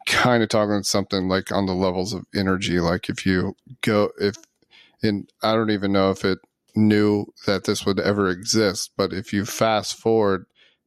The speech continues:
not having an awakening three-dimensional, it's, I think you're spot on. But,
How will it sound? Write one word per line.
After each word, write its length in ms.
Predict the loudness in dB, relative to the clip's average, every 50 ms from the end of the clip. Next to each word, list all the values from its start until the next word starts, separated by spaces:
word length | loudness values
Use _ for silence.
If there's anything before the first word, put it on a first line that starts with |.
| _ -2 0
not 340 | 2 2 2 2 0 -2
having 400 | -2 -2 0 0 0 -2 -2 -2 -2
an 60 | 0
awakening 680 | 0 2 2 2 0 -2 -2 -2 -2 0 0 -2 -4 -8 _ -18 -6
three-dimensional, 1040 | -2 0 2 2 2 0 0 0 0 0 0 0 -2 0 0 0 0 0 -2 -4 _ _ _ _ _ _ _ _ _ -2
it's, 440 | -2 -2 -2 -2 -4 -4 -6 -6 -10 _ _ _ _ _ _ _ _ _ _ _ _ _ _ _ _ -4
I 140 | -2 0 0
think 240 | 0 -2 -4 -4 -4
you're 100 | -6 -8
spot 340 | -6 -4 0 0 2 2 2
on. 360 | 2 2 2 2 0 -2 -4 -12 _ _ _ _ _ _ _ _ _ _ _ _ _ -2
But, 200 | 0 0 0 0